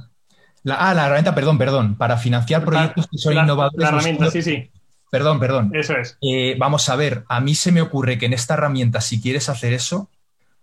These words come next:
Speaker 1: lo primero que puedes hacer, vamos a ver, si tú quieres financiar un proyecto, lo mejor es hacer un crowdfunding. Si necesitas una gran cantidad, pero si no,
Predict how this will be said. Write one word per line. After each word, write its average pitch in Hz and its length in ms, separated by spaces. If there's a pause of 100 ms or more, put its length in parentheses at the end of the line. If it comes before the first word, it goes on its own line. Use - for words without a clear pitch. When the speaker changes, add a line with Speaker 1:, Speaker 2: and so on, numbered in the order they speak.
(100)
Speaker 1:
lo 123 300
primero 120 380
que 127 100
puedes 127 320
hacer, 135 440 (540)
vamos 120 240
a 120 60
ver, 123 100
si 107 140
tú 117 80
quieres 123 220
financiar 131 340
un 123 140
proyecto, 123 400
lo 123 100
mejor 110 240
es 113 100
hacer 117 200
un 123 80
crowdfunding. 104 580 (380)
Si 104 200
necesitas 117 360
una 123 140
gran 120 200
cantidad, 107 580
pero 104 200
si - 180
no, 196 280